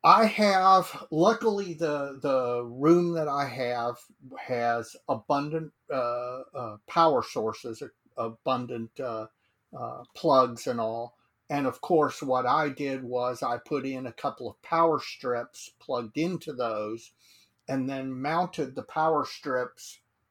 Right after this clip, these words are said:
to the bench frame, and then plugged in all of my accessories from there, so that, uh, I actually have my computer on my de-, uh,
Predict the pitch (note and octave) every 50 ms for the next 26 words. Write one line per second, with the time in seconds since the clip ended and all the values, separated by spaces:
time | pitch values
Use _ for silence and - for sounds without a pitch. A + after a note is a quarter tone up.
0 | _ _ _ _ _ _ _ _ _ _ _ _ - - - - G#3+ G3+ F#3 D#3+
1 | D#3+ D#3+ B2 - D#3+ E3+ F3 E3 - - - - - - C3+ A#2+ A2 A2 A2 A2+
2 | A#2 _ _ _ _ _ _ _ _ _ _ - C#3 C3+ B2+ B2 A#2+ A#2+ A#2+ A#2+
3 | A#2+ A2+ - _ _ _ _ _ _ _ - D#3 A#2 A#2+ C#3 C3+ C3+ C3 C3 B2+
4 | A#2 - - - - E3 D#3+ D3+ C#3+ C3+ B2+ A#2+ B2 C3 C3+ C3+ C3+ C3 C3+ C3
5 | B2+ A#2+ - _ _ _ _ _ _ _ _ - D3 D3 D3 C#3+ C#3+ C#3+ C3 -
6 | - C#3 C3+ C3 A#2+ A#2 B2 B2 A#2+ A#2+ A#2+ A#2+ A#2 A2+ _ _ _ _ _ -
7 | - C3 - - - - F3 E3 C#3+ - - E3+ C#3+ B2+ B2+ B2 B2 A#2 A2+ -
8 | - - B2+ A#2+ A#2 A#2 A2 A#2 B2+ C3 C#3+ C#3+ A#2 - - - - _ _ _
9 | _ _ _ _ _ _ _ _ _ - - - D3 B2+ A#2+ A#2 A2 A#2+ A2+ A2
10 | A2+ A2+ A#2 A#2 A#2 - _ _ _ _ _ _ _ _ _ _ _ _ _ -
11 | D3+ C#3 B2 A#2 A#2+ A#2+ B2+ - - _ _ - C#3+ D3 C#3+ B2 - - - D3+
12 | D#3 C#3+ B2 C#3 C#3 B2+ B2+ B2 - D3 C3+ B2+ A#2 - - - - G#2+ - -
13 | D#3+ D3 D3 C#3+ D#3 D3+ D3 D3 D3 D3 D3+ D3 C#3+ D3 C#3+ C3+ C3 D#3+ D#3+ D3+
14 | D3+ D3+ - - D3 C3+ B2+ A#2+ A#2